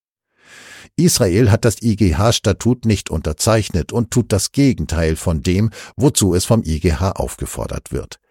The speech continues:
Die Angriffe gegen die Palästinenser im Gazastreifen und im von Israel besetzten Westjordanland wurden verschärft und ausgeweitet. Dazu gehört die Kampagne gegen die U N R W A,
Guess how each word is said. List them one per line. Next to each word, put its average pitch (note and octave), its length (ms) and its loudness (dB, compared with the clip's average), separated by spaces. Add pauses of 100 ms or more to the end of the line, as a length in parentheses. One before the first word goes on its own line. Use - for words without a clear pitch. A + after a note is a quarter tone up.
(280)
Die C2+ 100 -2
Angriffe F#2+ 540 2
gegen C#2+ 220 -2
die C#2+ 100 -4
Palästinenser F2 760 2
im - 100 -4
Gazastreifen G2+ 880 0
und D2 320 -4
im C#2 160 -4
von C2+ 240 -6
Israel D#2+ 520 0
besetzten D2+ 520 -4
Westjordanland F2+ 840 0
wurden D2+ 200 -2
verschärft D#2 600 -2
und D2 200 -6
ausgeweitet. - 800 -4 (480)
Dazu B2+ 460 4
gehört A2 280 4
die B2 80 0
Kampagne G2+ 680 0
gegen G#2 220 0
die A2+ 160 -2
U F2+ 200 -2
N G2 160 -2
R D#2 260 -4
W F2+ 200 -2
A, A2+ 260 0